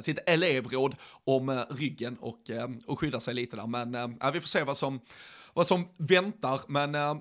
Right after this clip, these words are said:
det och, eh, reduceringen kanske ändå gav då, eh, lite gnistor inne i, eh,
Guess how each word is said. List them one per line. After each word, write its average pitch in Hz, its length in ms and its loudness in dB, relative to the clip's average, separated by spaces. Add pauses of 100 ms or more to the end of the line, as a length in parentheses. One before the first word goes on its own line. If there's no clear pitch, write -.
det 180 360 2
och, - 440 -4
eh, 165 640 4
reduceringen 147 920 0
kanske 143 300 -2
ändå 135 160 0
gav 127 380 -2
då, 123 260 0
eh, 127 120 -2
lite 151 640 0 (280)
gnistor 139 760 2
inne 147 260 0
i, 127 380 0
eh, 123 340 -2